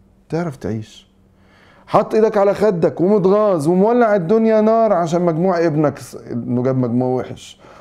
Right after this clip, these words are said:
وامك، امك، امك، امه مالها؟ "أولما أصابتكم مصيبة قد أصبتم مثليها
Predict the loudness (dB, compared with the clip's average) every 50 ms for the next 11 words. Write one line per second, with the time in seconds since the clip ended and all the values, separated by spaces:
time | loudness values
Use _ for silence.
0 | -20 -10 -2 0 2 2 2 2 0 2 2 0 2 2 0 -2 0 -2 -2 -4
1 | -6 -8 -4 -2 0 0 0 0 0 -2 -2 -4 -6 -10 -8 -4 -4 -2 -2 -2
2 | -4 -4 -6 -8 -10 -14 -20 _ _ _ _ _ _ _ _ _ _ _ -10 -8
3 | -6 -4 -4 -2 -4 -4 -6 -8 -14 _ _ _ _ _ _ _ _ _ _ _
4 | _ _ _ _ _ _ _ _ _ _ _ _ _ _ _ _ _ _ _ _
5 | _ _ -6 -4 -4 -2 -2 -4 -4 -2 -4 -4 -6 -8 -12 -12 -12 -10 -10 -10
6 | -10 -10 -12 -12 -10 -12 -12 -12 -12 -10 -10 -10 -10 -12 -18 _ _ _ _ _
7 | _ _ _ _ _ _ _ 0 0 0 0 0 0 0 2 0 -2 -2 -2 0
8 | 0 0 2 2 0 0 -2 0 0 2 2 2 2 0 -2 -4 -6 -6